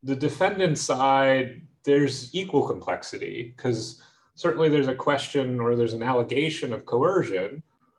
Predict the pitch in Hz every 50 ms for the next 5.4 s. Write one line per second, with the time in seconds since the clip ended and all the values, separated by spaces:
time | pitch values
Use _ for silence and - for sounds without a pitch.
0 | _ _ - 139 139 135 127 117 - - _ _ _ - 127 131 127 123 120 120
1 | 120 120 120 - - _ _ _ _ _ _ - - 170 170 170 165 143 135 131
2 | 127 123 123 123 - - 147 143 143 139 135 - - 139 143 147 - - - 135
3 | 135 120 117 - 147 156 170 160 - 147 131 120 117 - 131 123 120 120 120 117
4 | 123 123 - - 127 120 - 135 131 127 139 127 - 117 110 110 113 107 - -
5 | 117 117 113 - - - - -